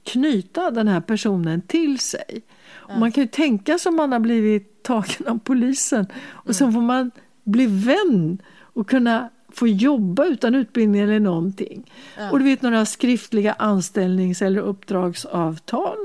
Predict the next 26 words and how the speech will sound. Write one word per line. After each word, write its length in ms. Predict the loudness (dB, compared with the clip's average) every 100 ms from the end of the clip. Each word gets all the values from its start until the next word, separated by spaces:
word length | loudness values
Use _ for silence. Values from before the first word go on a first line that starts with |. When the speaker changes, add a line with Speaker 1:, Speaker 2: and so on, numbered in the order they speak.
| -12
Speaker 1:
har 160 | -8 -6
ju 140 | -6
inte 180 | -6 -4
upprättats. 920 | -6 -6 -4 -4 -4 -6 -6 -8 -18 -20 -20 -20 -20 -20 -20
Och 240 | -6 0
de 120 | 2
enda 320 | 2 2 0 0
som 200 | 0 2
hade 160 | 2
kännedom 600 | 0 0 2 0 0 -2
om 80 | -4
det 60 | -2
här 60 | -2
uppdraget, 1040 | -2 -4 -8 -10 _ -6 -2 0 0 -2
det 80 | -4
var 200 | -4 -2
den 120 | 0
här 140 | 0 2
agenten 640 | 2 2 0 0 -2 -4
själv 380 | -2 -4 -4 -6
och 180 | -4 0
högst 440 | 0 -2 -10 -10
tre 320 | -2 0 0 -2
anställda 560 | -2 -2 -2 -2 -2 -2
vid 200 | -4 -2
polisen. 540 | -2 -2 -4 -10 -12